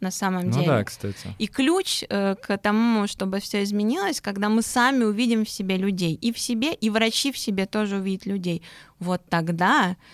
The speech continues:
Speaker 1: я думаю, что все закрутится. И это постепенно, во многом благодаря психотерапии происходит. Люди начинают видеть в себе людей, знать, что у них есть границы, что у них право есть сказать: «Нет, не
Speaker 2: Мгм.
Speaker 1: трогайте, отойдите, я не готов, мне не нравится» и так далее.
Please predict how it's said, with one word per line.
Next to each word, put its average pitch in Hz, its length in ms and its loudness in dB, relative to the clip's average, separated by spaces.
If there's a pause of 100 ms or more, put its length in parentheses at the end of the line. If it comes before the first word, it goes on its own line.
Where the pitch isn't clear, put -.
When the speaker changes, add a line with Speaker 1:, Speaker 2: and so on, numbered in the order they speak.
(320)
Speaker 1:
я 185 160 0
думаю, 226 340 0
что 190 340 -6
все 208 300 -4
закрутится. 208 800 -4
И 185 160 -4
это 220 200 0
постепенно, 226 640 -4
во 208 100 0
многом 220 400 0
благодаря 196 440 -2
психотерапии 196 800 -4
происходит. 185 720 -4
Люди 254 260 -2
начинают 220 560 0
видеть 190 320 -4
в - 80 -14
себе 185 280 -4
людей, 175 520 -4 (540)
знать, 185 280 -2
что - 160 -4
у - 20 0
них 214 200 -4
есть 226 160 -2
границы, 196 480 -2
что - 160 -6
у 190 40 0
них 226 220 -2
право 185 280 0
есть 202 320 -2 (220)
сказать: 190 340 -4 (100)
«Нет, 180 540 -2 (400)
не 220 140 4
Speaker 2:
Мгм. 208 80 -2
Speaker 1:
трогайте, 185 580 0
отойдите, 190 640 -2
я 175 180 2
не 226 140 2
готов, 220 440 -2
мне 190 160 -2
не 240 140 2
нравится» 175 540 -2
и 185 40 -6
так 190 200 -6
далее. 175 300 -2